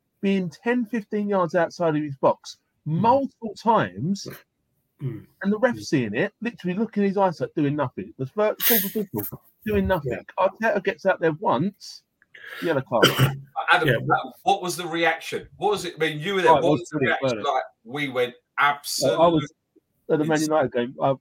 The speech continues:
Speaker 1: me and Steve were sitting next to each other, and we did. It does galvanise you, like, because
Speaker 2: Right.
Speaker 1: you get
Speaker 2: Right.
Speaker 1: behind him, you get behind the manager.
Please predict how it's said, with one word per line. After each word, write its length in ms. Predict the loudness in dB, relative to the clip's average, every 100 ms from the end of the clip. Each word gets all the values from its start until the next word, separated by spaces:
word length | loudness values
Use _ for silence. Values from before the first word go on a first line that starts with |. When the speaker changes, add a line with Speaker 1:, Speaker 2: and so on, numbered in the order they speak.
| _
Speaker 1:
me 120 | -2 -2
and 100 | -2
Steve 240 | -2 -2
were 80 | -2
sitting 260 | -6 -4
next 260 | -4 -4 -4
to 80 | -4
each 120 | -4
other, 200 | -4 -2
and 100 | -2
we 100 | -2
did. 240 | -2 -4 -4
It 120 | -6
does 240 | -6 -6 -4
galvanise 680 | 0 2 2 0 0 -2
you, 120 | -2 0
like, 220 | 0 -2
because 340 | -4 -2 0
Speaker 2:
Right. 240 | 0 -2 -4 _ -8
Speaker 1:
you 80 | -4
get 200 | -2 -2
Speaker 2:
Right. 80 | 0
Speaker 1:
behind 300 | 2 2 2
him, 100 | 0
you 80 | -4
get 220 | -6 -6
behind 360 | -4 -2 -2 0
the 40 |
manager. 440 | 0 -2 -4 -8